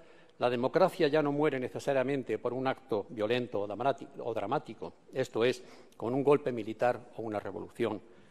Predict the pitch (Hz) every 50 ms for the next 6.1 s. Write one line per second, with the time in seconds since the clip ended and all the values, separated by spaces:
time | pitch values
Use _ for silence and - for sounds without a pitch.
0 | - _ _ - - 147 147 147 147 151 - - 123 127 143 147 135 120 113 123
1 | 131 127 113 - 101 92 - 95 92 90 87 92 95 92 85 76 - - - _
2 | _ _ _ _ - _ _ _ _ _ _ _ _ - 110 110 110 135 156 165
3 | 160 - 165 - - - 92 90 90 - - 139 131 127 135 113 101 90 95 101
4 | 92 85 90 92 101 110 123 123 120 - 123 107 101 98 92 - 107 - 113 -
5 | - - - 110 101 104 - - - 101 87 87 - - 101 101 95 107 113 -
6 | -